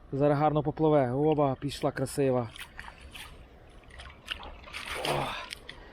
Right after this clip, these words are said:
клас. Сьогодні рибалка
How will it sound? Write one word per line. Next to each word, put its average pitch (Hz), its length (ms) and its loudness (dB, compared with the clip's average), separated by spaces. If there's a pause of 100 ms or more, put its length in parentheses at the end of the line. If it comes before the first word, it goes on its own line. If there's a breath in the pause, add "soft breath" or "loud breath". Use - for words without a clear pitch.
клас. 156 520 4 (2250 loud breath)
Сьогодні 160 480 4
рибалка 165 560 8